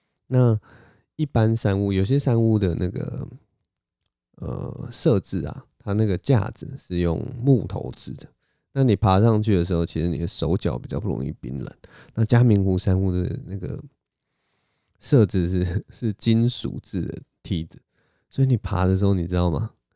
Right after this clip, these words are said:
那个手摸到那个，那个铁的时候，那个感觉就像是摸，摸着一个冰棍，所以我们每一步踏上去都感觉是走在那个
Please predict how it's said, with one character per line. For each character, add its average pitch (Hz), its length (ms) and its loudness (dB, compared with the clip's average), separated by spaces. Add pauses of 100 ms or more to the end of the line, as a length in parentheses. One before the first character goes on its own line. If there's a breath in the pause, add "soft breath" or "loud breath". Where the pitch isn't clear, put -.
(260)
那 139 80 -6
个 135 60 0
手 80 340 -2
摸 101 260 2
到 104 160 2
那 101 140 0
个， 95 180 -2 (1160 soft breath)
那 123 120 -2
个 117 120 2
铁 - 360 -6
的 55 160 -4
时 - 80 -4
候， - 160 -4 (500)
那 160 100 0
个 147 60 2
感 85 260 -2
觉 87 160 -2
就 113 120 -2
像 110 220 0
是 104 80 0
摸， 95 340 0 (100)
摸 104 220 -2
着 92 140 -2
一 90 60 -6
个 - 120 -10 (120)
冰 90 340 -4
棍， 85 180 -4 (1080)
所 139 140 2
以 - 20 6
我 131 80 6
们 90 120 0
每 90 260 2
一 95 40 0
步 113 180 -4
踏 110 240 2
上 95 200 0
去 92 140 -10
都 107 140 -4
感 87 220 -4
觉 87 140 -4
是 101 160 -2
走 - 300 -8
在 101 180 -2
那 92 120 -2
个 95 100 -8